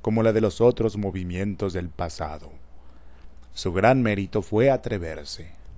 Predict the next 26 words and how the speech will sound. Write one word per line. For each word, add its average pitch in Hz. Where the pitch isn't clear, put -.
con 110
ejemplar 101
osadía, 95
a 95
proclamar 113
y 131
tratar 123
de 110
llevar 110
a 117
la 110
práctica 107
las 104
ideas 110
libertarias 107
de 107
los 101
poetas 104
y 104
escritores 104
de 101
la 98
primera 98
mitad 95
del 92
siglo. 78